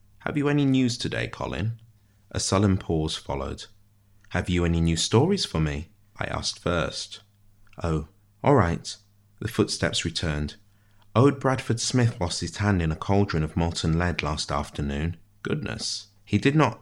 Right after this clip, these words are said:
actually lose the hand in the cauldron, of course, but it had to be removed nonetheless. "Oh,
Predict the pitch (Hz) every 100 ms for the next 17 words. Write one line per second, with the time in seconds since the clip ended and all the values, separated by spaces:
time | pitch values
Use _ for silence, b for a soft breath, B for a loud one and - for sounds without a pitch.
0 | 107 - - 92 85 87 107 110 92 80
1 | 76 76 76 - 80 80 69 - - 69
2 | 69 - b b b 117 113 123 139 117
3 | 101 92 90 82 80 82 80 78 80 76
4 | - - - b b - 104 92